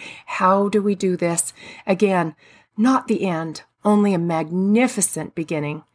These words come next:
And that's what I loved about the Walkers' talk last Sunday. They helped me see that in order to move forward intentionally into this new year, it may be helpful to take with us everything we've learned and felt through this recent Christmas season.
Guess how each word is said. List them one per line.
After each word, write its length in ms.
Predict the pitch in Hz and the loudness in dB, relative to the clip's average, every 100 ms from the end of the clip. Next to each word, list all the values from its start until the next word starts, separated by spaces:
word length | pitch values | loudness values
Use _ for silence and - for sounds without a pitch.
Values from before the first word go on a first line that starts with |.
| _ - - - - | _ -20 -18 -12 0
And 100 | 254 | 0
that's 200 | 339 302 | 2 0
what 100 | 277 | 2
I 60 | |
loved 260 | 220 214 190 | 4 2 2
about 220 | 214 - | 0 0
the 80 | 170 | 0
Walkers' 400 | 175 165 170 - | -2 -2 -2 -2
talk 320 | 190 147 - | -2 -2 -2
last 260 | 160 151 - | -2 0 -2
Sunday. 420 | 170 165 156 147 - - - | -4 -6 -8 -8 -12 -18 -4
They 160 | 202 262 | 0 2
helped 360 | - 226 - | 2 0 0
me 140 | 220 233 | 0 0
see 320 | - 175 170 | 0 -4 -4
that 180 | 175 165 | -2 -2
in 140 | 175 | -2
order 220 | - 240 226 | -2 0 0
to 160 | 233 | 2
move 240 | 214 196 196 | 2 2 0
forward 460 | 196 190 180 180 | 0 2 0 -4
intentionally 840 | - 190 - 185 175 196 185 190 - | -4 -6 -2 -2 -2 -2 -2 -2 0
into 280 | 202 254 196 | 2 2 0
this 260 | 180 - | -2 -2
new 120 | 180 | -4
year, 340 | 170 160 156 180 - - - - - | -4 -2 -2 -4 -10 -16 -18 -12 -8
it 120 | - | -2
may 140 | 214 | 0
be 140 | 214 247 | 2 0
helpful 520 | 208 285 302 185 160 | 2 0 -2 -4 -4
to 120 | - | -4
take 240 | - 180 - | -2 -2 -2
with 180 | 165 | -2
us 200 | - - - | -2 -2 -4
everything 460 | 240 247 254 247 233 | -6 -2 -2 2 4
we've 180 | 214 208 | 2 2
learned 340 | 180 165 160 | -2 -2 -4
and 160 | - 180 | -6 -6
felt 360 | - 156 - - - - | 0 0 0 -8 -20 -4
through 140 | 202 | 0
this 200 | 208 - | 0 0
recent 320 | 190 185 208 | 0 0 -2
Christmas 320 | - 175 180 175 | -4 -4 -4 -4
season. 440 | 190 175 156 170 | -4 -4 -4 -6